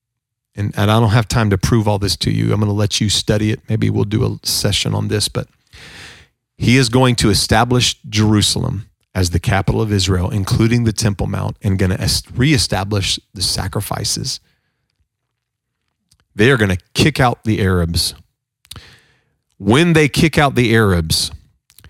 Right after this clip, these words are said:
it's gonna make the king of the south angry at the king of the west, which is the Antichrist. It's gonna make the king of the north angry at the Antichrist. It's gonna kick, make the kings of the east angry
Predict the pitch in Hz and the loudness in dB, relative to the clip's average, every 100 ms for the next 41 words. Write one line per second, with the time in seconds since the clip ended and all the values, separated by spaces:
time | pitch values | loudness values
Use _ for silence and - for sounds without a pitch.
0 | _ _ _ _ _ _ 107 107 - 117 | _ _ _ _ _ _ 0 2 2 2
1 | 104 104 104 92 90 113 113 101 90 85 | 4 2 2 0 2 2 4 2 2 2
2 | 113 127 143 - 127 147 143 156 160 135 | 4 4 2 0 2 2 4 2 2 0
3 | 143 - 147 151 139 135 160 139 - - | -2 0 2 2 2 2 2 0 -4 -14
4 | _ _ 92 - 92 98 95 95 98 107 | _ _ -6 -2 0 2 0 -2 -4 -2
5 | 117 - - _ _ - - 110 104 98 | -2 -4 -10 _ _ -8 0 2 4 2
6 | - 98 - 107 92 90 87 113 147 - | 2 -2 2 2 2 2 2 4 2 -2
7 | - - 135 143 151 143 - 139 131 120 | -8 0 2 4 2 0 0 0 -2 -2
8 | 139 127 - - - - _ - - 92 | -2 -2 -4 -14 -20 -20 _ -14 -4 0
9 | 87 104 101 - 98 - 90 - 117 120 | 2 0 -2 -2 -4 -2 -2 0 2 2
10 | 107 92 - 104 92 82 - 107 92 87 | 2 0 0 2 2 0 -2 0 0 0
11 | 85 78 | -2 -4